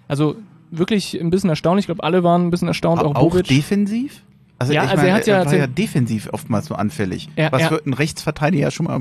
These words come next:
Speaker 2: doof ist.
Speaker 1: Naja, das Problem bei Dejo ist ja immer gewesen, dass er allgemein komplett überfordert schien auf dem
Speaker 2: Mhm.
Speaker 1: Platz, egal ob defensiv oder offensiv. Das war ja komplett vogelwild, was er gemacht hat. Und jetzt in diesen Testspielen war das ganz anders. Andererseits, es sind Testspiele. Ich, ich mein, ich war, ich war, als ich Fußball <laughs> gespielt hatte, immer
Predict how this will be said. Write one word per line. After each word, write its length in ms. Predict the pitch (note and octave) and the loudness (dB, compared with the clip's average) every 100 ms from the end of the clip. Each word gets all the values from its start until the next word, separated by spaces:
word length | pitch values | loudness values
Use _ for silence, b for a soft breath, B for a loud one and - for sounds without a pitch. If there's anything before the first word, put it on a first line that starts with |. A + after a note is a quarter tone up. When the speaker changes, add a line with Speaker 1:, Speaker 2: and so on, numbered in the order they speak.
| - | -2
Speaker 2:
doof 240 | D#3+ D#3 - | -2 -2 -2
ist. 260 | G2+ - b b b _ - | -8 -10 b b b _ -6
Speaker 1:
Naja, 220 | D#3 F#3+ | 0 0
das 160 | G3 - | 0 -2
Problem 320 | D#3+ E3+ F#3 | 0 2 2
bei 120 | E3+ | 2
Dejo 300 | D#3+ F3+ F#3 | 4 4 4
ist 180 | E3 E3+ | 2 0
ja 280 | E3 D#3 D3+ | 2 2 2
immer 340 | - E3+ F#3 | -2 0 0
gewesen, 300 | D#3+ D#3 D#3+ | 2 0 2
dass 120 | D#3+ D#3+ | 0 0
er 260 | D3 G2+ A#1 _ - | 0 -2 -8 _ -4
allgemein 420 | D3+ D#3 E3+ G#3+ | 0 2 2 0
komplett 240 | E3+ D#3 | 0 0
überfordert 500 | D3+ - D3 C#3+ C3 | 0 0 2 0 -2
schien 260 | - C#3 C3+ | -2 0 0
auf 80 | C3+ | -2
dem 100 | C3 | -2
Speaker 2:
Mhm. 40 | |
Speaker 1:
Platz, 220 | C3+ B2+ | -2 -2
egal 240 | C#3+ D3+ E3+ | 0 2 2
ob 100 | D3+ | 0
defensiv 320 | D3+ C#3+ C#3 | 0 0 0
oder 120 | D3 | -2
offensiv. 340 | D3 D3 C3 C3 | -2 -2 -4 -4
Das 160 | C3+ | -4
war 80 | D3 | -2
ja 80 | C#3+ | 0
komplett 320 | D3 C#3+ D#3+ | 0 -2 -2
vogelwild, 540 | - E3 D3 C#3 F#3+ C#3+ | 0 2 2 2 2 0
was 140 | C#3 | -4
er 80 | C3 | -2
gemacht 320 | C3 C3+ - | -2 -2 -6
hat. 160 | G#3+ - b b b | -10 -12 b b b
Und 120 | - D3+ | -2 0
jetzt 160 | D#3+ | 0
in 80 | D#3+ | 0
diesen 220 | D#3+ D#3 | -2 0
Testspielen 640 | E3+ F3 - F#3 F3+ F3 D#3+ | 0 -2 0 2 2 2 0
war 60 | D#3 | -2
das 140 | D3+ | -2
ganz 180 | C#3+ C#3 | -2 -2
anders. 300 | E3+ G3+ F3+ | 0 0 0
Andererseits, 420 | D#3+ D#3 D#3 D3+ | -4 -2 0 -2
es 140 | F3+ - | -6 -8
sind 160 | E3+ | -4
Testspiele. 500 | F3+ G#3+ - F3 D3+ | -2 -2 -2 0 0
Ich, 380 | C#3+ - F3+ - | 0 -4 -14 -12
ich 180 | F3 - | -10 -2
mein, 200 | E3 D#3+ b b b b | 0 -2 b b b b
ich 160 | D#3+ F3+ | -2 2
war, 280 | F3+ F3 | 2 2
ich 160 | E3+ - | -2 -2
war, 100 | E3+ | -2
als 100 | E3 | -2
ich 160 | G#3+ - | -6 -8
Fußball 280 | - - G3+ | -8 -6 -6
<laughs> 100 | - | -8
gespielt 320 | - - F3+ | -4 -2 0
hatte, 180 | E3+ F3 | -2 2
immer 220 | F3 | 2